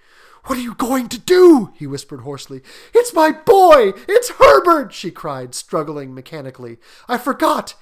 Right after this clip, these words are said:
It was two miles away! What are you holding me for? Let go!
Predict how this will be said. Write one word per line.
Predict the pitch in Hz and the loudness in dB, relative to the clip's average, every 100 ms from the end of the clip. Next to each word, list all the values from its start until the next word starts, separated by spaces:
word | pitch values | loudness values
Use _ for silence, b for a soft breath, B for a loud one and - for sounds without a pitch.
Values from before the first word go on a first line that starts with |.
| b b | b b
It | 320 311 | -6 -4
was | 311 | -6
two | - - 311 | -2 0 0
miles | 311 262 285 277 254 | 2 0 2 2 0
away! | 285 311 349 302 214 135 _ _ _ _ | -4 2 2 2 -4 -10 _ _ _ _
What | 403 403 | 0 2
are | |
you | 370 480 | 2 4
holding | 359 294 285 | 2 0 -4
me | 269 247 | -6 -8
for? | 320 240 208 160 - | 2 2 2 -2 -10
Let | - 415 - | -8 -8 0
go! | 370 311 175 | 2 2 -2